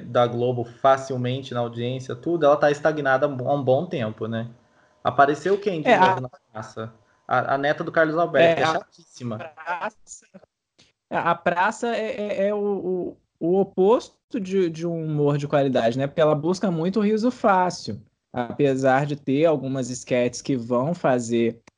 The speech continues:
Speaker 2: uma, uma crítica, que vão fazer uma ironia,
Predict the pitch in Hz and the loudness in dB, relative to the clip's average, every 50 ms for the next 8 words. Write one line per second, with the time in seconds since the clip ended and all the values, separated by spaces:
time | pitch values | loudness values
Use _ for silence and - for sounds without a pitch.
0 | _ _ _ - 123 123 123 120 120 117 113 110 101 90 98 113 117 117 113 113 | _ _ _ -6 -4 -2 0 0 0 0 0 0 -2 -2 -2 -2 -2 -2 0 0
1 | 107 107 107 107 104 104 101 - - - 123 113 113 123 147 175 175 - - - | -2 -2 -2 -2 -4 -6 -8 -10 -6 0 2 4 4 4 2 0 -2 -6 -8 -6
2 | - 120 110 - 120 107 117 113 117 - 127 117 117 113 117 113 113 117 113 110 | -6 -4 -4 -4 -4 -4 -4 -4 -2 -2 -2 -2 -4 -4 -6 -6 -4 -2 0 0
3 | 110 107 110 107 107 104 107 107 123 147 175 165 147 113 107 110 | 0 0 0 -2 -2 0 2 2 2 2 4 4 4 4 4 2